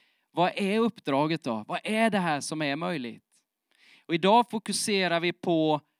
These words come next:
missionsbefallningen. Precis, precis det som Jesus sa när han gav oss den här befallningen, missionsbefallningen.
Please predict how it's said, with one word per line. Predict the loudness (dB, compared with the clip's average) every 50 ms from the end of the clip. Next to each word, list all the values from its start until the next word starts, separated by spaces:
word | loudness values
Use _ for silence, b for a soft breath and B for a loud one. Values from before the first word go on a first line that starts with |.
| _ _ _ _ _ -8
missionsbefallningen. | -8 -6 -2 0 0 0 0 -2 -4 -4 -6 -6 -2 -2 -2 -2 -2 -4 -6 -6 -4 -6 -6 -6 -8 -12 -18 _ _ _ _ _
Precis, | -10 -8 -4 0 0 0 0 0 -4 -8 -10 _
precis | -4 -4 -4 -2 -4 -4 -4
det | -2 -2 -2
som | -2 -2 -4 -2
Jesus | -2 -2 -2 -2 -2 -4 -4 -4 -4
sa | -2 0 2 2 2 2 0 -2 _ _ _ _ _ _ _ _ _ _ _ _ _ _ _ _ _ _ _ _ _ _ _ _ _ _ _ _ _ _ _ _ _ _ _ _ _ _ _ _ _ _ _ _ _ _ _ _ _ _ _ _ _ _ _ _ -4
när | -4 -2
han | 0 2 2 0 0 0
gav | 2 2 4 4 4 2 0
oss | -2 -2 -4 -6 -10 -10
den | -10 -6
här | -4 -4 -4
befallningen, | -4 -6 -8 -8 -6 -4 -2 -2 -2 -4 -6 -8 -8 -8 -8 -6 -6 -6 -6 -8 -10 -14 -18 _ _ _ _ -10
missionsbefallningen. | -10 -8 -6 -6 -6 -6 -6 -8 -8 -10 -8 -6 -4 -4 -4 -6 -6 -4 -4 -4 -4 -6